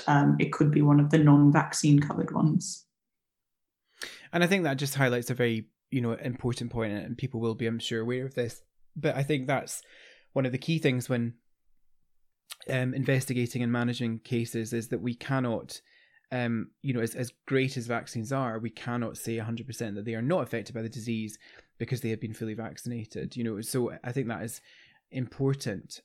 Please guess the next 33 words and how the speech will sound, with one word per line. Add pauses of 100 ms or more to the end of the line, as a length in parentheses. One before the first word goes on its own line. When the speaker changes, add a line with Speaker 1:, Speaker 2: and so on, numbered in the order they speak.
Speaker 2:
as
far
as
our,
our
investigation
and
management,
keeping, (360)
keeping
the
disease
very
much
on
the
radar. (680)
As
far
as
kind
of
things
that
are
gonna
be
useful
to
practitioners
who
are
listening,